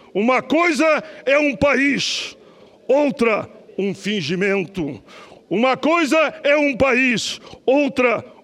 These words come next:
um monumento. Uma coisa é um país, outra o aviltamento." Senhor presidente,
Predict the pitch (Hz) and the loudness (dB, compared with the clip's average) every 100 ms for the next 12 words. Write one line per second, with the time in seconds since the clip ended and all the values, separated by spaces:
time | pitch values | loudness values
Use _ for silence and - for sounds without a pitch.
0 | - 226 220 208 202 190 202 147 190 135 | -4 0 0 0 0 0 -2 -4 -6 -6
1 | 101 - - - 220 277 285 - 330 320 | -10 -20 -20 -6 0 2 0 0 2 2
2 | 254 311 - - 269 294 285 285 285 269 | 2 0 -2 0 2 2 2 2 2 2
3 | 269 220 - - - - _ 254 285 240 | 0 -2 -4 -10 -20 -20 _ 2 2 0
4 | 262 240 175 - - - - 240 233 180 | 0 0 0 -8 -20 -10 0 2 2 0
5 | 220 - 202 208 214 196 185 151 101 - | 0 0 0 0 0 -4 -6 -6 -10 -18
6 | - - - - - - - 220 214 208 | -20 -20 -20 -20 -20 -10 -2 -2 0 -2
7 | 185 190 226 220 - - - | -2 -2 -2 -4 -8 -10 -14